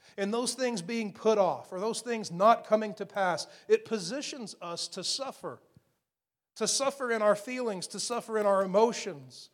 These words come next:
to have our, our thinking be affected, and then in turn our actions be affected. And these effects can be very negative. They, they can be in ways that are not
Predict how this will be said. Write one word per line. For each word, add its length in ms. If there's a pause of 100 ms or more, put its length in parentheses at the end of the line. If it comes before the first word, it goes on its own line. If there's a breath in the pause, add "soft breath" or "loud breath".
(800)
to 100
have 240
our, 300
our 100
thinking 580
be 140
affected, 680
and 180
then 160 (240 soft breath)
in 160
turn 400
our 220
actions 640
be 180
affected. 540 (840 soft breath)
And 140
these 160
effects 460
can 180
be 200
very 260
negative. 600
They, 180
they 180
can 180
be 200
in 120
ways 380
that 160
are 160
not 420